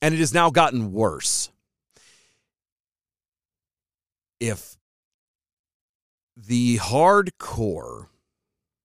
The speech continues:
Trump people protest as he calls for, then they will become everything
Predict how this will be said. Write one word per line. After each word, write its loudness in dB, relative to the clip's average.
Trump -4
people -16
protest 0
as -4
he -8
calls -6
for, -18
then -2
they 4
will 6
become 2
everything 2